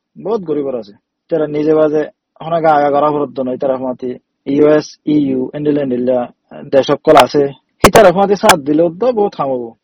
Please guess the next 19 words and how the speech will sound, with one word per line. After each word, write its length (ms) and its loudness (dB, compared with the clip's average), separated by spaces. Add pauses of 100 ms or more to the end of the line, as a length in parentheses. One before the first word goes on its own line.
(280)
সাত 480 4
নদীও 520 2
নে 200 -2 (400)
ইতারা 340 -2
বর্মারে 500 0
বাঁচালো 400 0
আরো। 180 -10 (360)
ইয়ান 200 -6
হইল 180 -6
যে, 140 -2 (320)
আহ, 140 -12
প্রবলেম 400 -2 (220)
আসিয়ানের 580 -8
ইয়া। 100 -18 (280)
তো 120 2
আসিয়ান 220 4
আসলে 280 2
ঘুরে 200 6
পারিব, 240 0